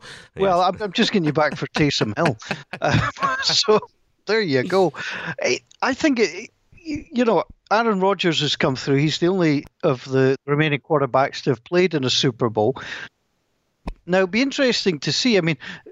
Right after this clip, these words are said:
Speaker 2: if, if you remember when he was drafted, they thought the forty-niners might draft him. And
Speaker 1: Yep.
Speaker 2: I think he was actually half expecting to be drafted by them,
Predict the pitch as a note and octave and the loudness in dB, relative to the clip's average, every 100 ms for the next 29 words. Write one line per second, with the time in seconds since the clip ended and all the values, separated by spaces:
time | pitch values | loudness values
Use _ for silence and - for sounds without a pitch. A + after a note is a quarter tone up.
0 | - - G#3 F3 F#3 - F#3+ G3 B3 A3 | -14 -2 -2 0 -2 0 0 2 2 2
1 | F#3+ E3+ C#3+ B2+ - F#3 G3+ - A#2+ D3+ | 2 2 0 -2 -2 -2 -2 -2 -2 -2
2 | - G#3 F#3+ F3+ D3 F#3 D#3+ - C#3 C#3 | 2 2 2 0 0 4 2 2 0 2
3 | C3+ B2 - C3+ - - G3 A3 - G#2 | 2 0 0 -2 -2 -2 -2 0 0 0
4 | - _ - C#3+ D3+ F#3+ D3+ F3 C#3+ D#3 | -2 _ -2 0 0 -2 -2 -4 0 0
5 | C#3 D3+ C3 C#3+ C3+ C3 - E3 F3 - | 0 0 2 2 -2 -6 -2 0 0 0
6 | D3+ B2 C3 B2 A#2+ C#3 C3 - A#2+ - | -2 -2 -4 -4 -2 -2 -2 -2 -2 -4
7 | - - - C3 - D#3 A3+ G3 A2 | -18 -20 -18 -14 -2 0 2 -2 -4